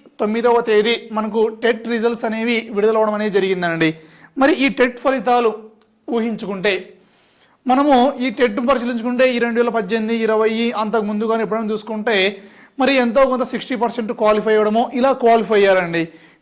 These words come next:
కానీ ఈ ఇన్ని టెట్ పరీక్షలలో కూడా మరి అతి తక్కువ క్వాలిఫై అయిన శాతం ఏమైనా ఉందా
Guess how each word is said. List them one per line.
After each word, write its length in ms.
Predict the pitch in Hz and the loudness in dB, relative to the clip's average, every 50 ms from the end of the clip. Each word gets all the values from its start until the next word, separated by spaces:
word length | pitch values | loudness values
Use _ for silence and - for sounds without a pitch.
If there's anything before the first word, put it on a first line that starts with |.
| _ - - | _ 2 4
కానీ 420 | 220 208 196 190 190 190 226 269 240 196 - - - _ _ _ _ _ _ _ _ _ _ _ _ _ - 208 247 | 6 8 8 8 6 6 4 2 0 -2 -6 -14 -20 _ _ _ _ _ _ _ _ _ _ _ _ _ -4 0 2
ఈ 20 | 320 320 285 - - - 233 | 2 2 0 -4 -8 -8 -4
ఇన్ని 220 | 220 269 294 302 285 - - | -4 -2 -2 -2 -4 -2 -4
టెట్ 240 | 254 - - - 302 302 285 | -6 -4 -2 -2 -2 0 2
పరీక్షలలో 760 | 262 269 - - - 269 240 233 233 233 226 220 220 220 220 208 - - 196 | 0 0 -2 -4 -4 -2 0 0 2 2 0 2 2 4 2 2 2 0 0
కూడా 220 | 185 196 214 196 175 - - - - - _ _ - 202 | 2 4 6 4 4 2 -2 -10 -20 -20 _ _ -4 -2
మరి 120 | 226 240 220 | 0 2 0
అతి 200 | 220 226 - 269 - - 330 | 0 -2 -4 -6 -6 -4 -6
తక్కువ 400 | 311 - - _ - 302 302 330 330 233 - - - - - _ _ - - | -8 -8 -12 _ 0 2 4 6 4 4 2 -2 -6 -18 -20 _ _ -6 -2
క్వాలిఫై 420 | 214 214 214 233 214 - 254 247 254 247 - 226 | 0 0 0 0 0 0 0 0 0 0 -4 -4
అయిన 120 | 220 226 214 - | -4 -4 -4 -2
శాతం 320 | 240 208 220 220 285 226 208 214 | 0 0 0 0 -2 -4 -4 -4
ఏమైనా 260 | 214 220 226 226 220 214 202 | -4 -4 -2 -2 0 -2 -2
ఉందా 160 | 196 196 208 | -2 -2 0